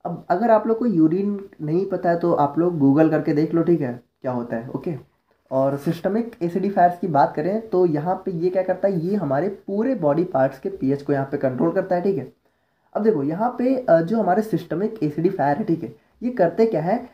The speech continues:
ये basically हमारे जो है, जैसे मान लो अगर हमारी body में बहुत ज़्यादा alkaline पीएच हो गया, यानी हमारी body में base बहुत ज़्यादा बढ़ गया, ठीक है,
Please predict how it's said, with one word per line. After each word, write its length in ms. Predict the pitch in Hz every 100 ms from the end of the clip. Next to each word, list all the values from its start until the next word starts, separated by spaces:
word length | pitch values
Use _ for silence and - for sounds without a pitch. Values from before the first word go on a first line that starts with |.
| _ 170
ये 180 | 226
basically 480 | 254 233 220 240 285 285 - -
हमारे 280 | 175 175
जो 140 | 226 196
है, 180 | 226 262 - -
जैसे 180 | 165 190
मान 240 | 170 180
लो 120 | 190
अगर 120 | 196 202
हमारी 300 | 170 151 190
body 260 | 147 160
में 460 | 170 214 196 156 139 135
बहुत 240 | 131 151 185
ज़्यादा 380 | 160 208 240 -
alkaline 480 | 156 151 147 147 175
पीएच 300 | 170 131 127
हो 60 | 123
गया, 140 | 123
यानी 200 | 131 156
हमारी 240 | 165 143 170
body 300 | 151 147 156
में 240 | 196 262 - _
base 340 | 147 139 190 170
बहुत 220 | 156 165
ज़्यादा 220 | - 139
बढ़ 140 | 131
गया, 160 | 123 120
ठीक 200 | 120 180
है, 160 | 120